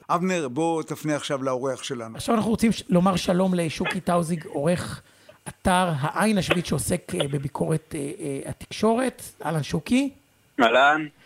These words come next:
Speaker 2: נגיד, אה, רק בשביל הגילוי הנאות, שאתר העין השביעית, אני הייתי, אה, במשך שנים, אה, חבר ועד מנהל שלו, וגם, אה, כתבתי בו בעבר, אה, ואנחנו שמחים שאתה איתנו,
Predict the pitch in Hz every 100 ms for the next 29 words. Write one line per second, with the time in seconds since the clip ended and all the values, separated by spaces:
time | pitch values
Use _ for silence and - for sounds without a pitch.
0 | - _ 147 147 180 196 190 180 165 180
1 | - 196 - 165 160 147 160 165 151 170
2 | 247 226 - 151 151 - - 143 139 131
3 | - 139 135 - 131 127 - 131 120 120
4 | - 139 - - 139 139 123 127 139 139
5 | 127 127 131 135 156 226 - 247 240 226
6 | - - - - - 131 143 147 143 135
7 | - 139 220 208 - 208 220 202 208 185
8 | 214 214 - 175 160 160 151 156 151 165
9 | - 151 190 170 170 147 143 - - 285